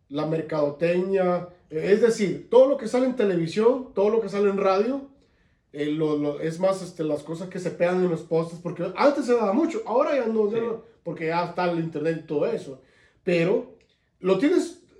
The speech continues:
Speaker 1: en los oídos, lo tienes en los ojos todo el día, pues te vuelves fanático.
Speaker 2: En, en la tele.
Speaker 1: Puedes seguirlo, o sea, y puedes llegar a cometer, agredir a otra persona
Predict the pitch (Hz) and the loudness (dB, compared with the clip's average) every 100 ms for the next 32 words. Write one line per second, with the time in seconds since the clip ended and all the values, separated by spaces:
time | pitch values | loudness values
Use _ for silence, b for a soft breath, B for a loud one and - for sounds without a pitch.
0 | - - - - - 208 220 220 226 254 | -20 -20 -20 -14 -2 2 4 4 4 4
1 | 269 247 226 226 254 277 233 214 190 208 | 4 4 2 2 0 0 0 0 2 4
2 | 247 208 202 247 240 226 220 240 240 - | 2 0 4 6 6 4 -2 -4 -4 -8
3 | 165 - _ 165 175 254 - 147 165 277 | -20 -20 _ -6 -4 -6 -8 -10 -8 -6
4 | 139 139 135 123 202 190 - _ 180 196 | -6 -6 -8 -6 -8 -8 -12 _ 2 2
5 | 226 190 170 285 277 185 139 143 139 135 | 2 0 0 2 2 -2 -4 -8 -10 -8
6 | 151 160 180 226 240 254 240 208 190 185 | -8 -2 0 4 4 4 0 0 0 0
7 | 202 208 b b b b b b _ _ | -2 -2 b b b b b b _ _
8 | _ _ - 185 175 165 247 320 262 - | _ _ -6 -2 0 2 4 6 6 6
9 | 233 196 180 165 170 | -2 -6 -8 -8 -8